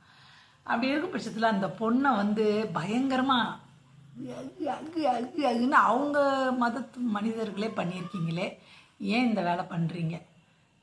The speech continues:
வெளியாளுக்கு வந்து உங்களை கேவலமா நினைச்சிருவாங்கன்னா, எப்படி கேவலமா நினைப்பாங்க? ஒருத்தவங்க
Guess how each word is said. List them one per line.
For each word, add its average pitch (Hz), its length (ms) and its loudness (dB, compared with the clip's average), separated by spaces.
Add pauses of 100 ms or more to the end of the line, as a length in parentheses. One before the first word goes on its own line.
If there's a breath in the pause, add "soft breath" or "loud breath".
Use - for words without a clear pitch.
வெளியாளுக்கு 226 500 4
வந்து 196 380 0
உங்களை 170 220 -2
கேவலமா 175 480 -2
நினைச்சிருவாங்கன்னா, 156 800 -4 (260)
எப்படி 233 340 -2
கேவலமா 214 440 2
நினைப்பாங்க? 175 460 -4
ஒருத்தவங்க 233 480 -2